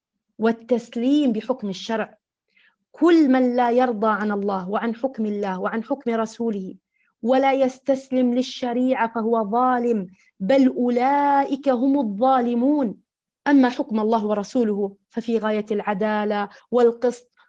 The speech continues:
وموافقة الحكمة، ومن أحسن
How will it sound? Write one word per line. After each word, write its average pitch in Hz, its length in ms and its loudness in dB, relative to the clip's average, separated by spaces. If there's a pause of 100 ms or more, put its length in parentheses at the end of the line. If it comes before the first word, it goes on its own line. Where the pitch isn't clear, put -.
وموافقة 233 720 0
الحكمة، 233 640 -4 (240)
ومن 247 400 2
أحسن 247 360 -2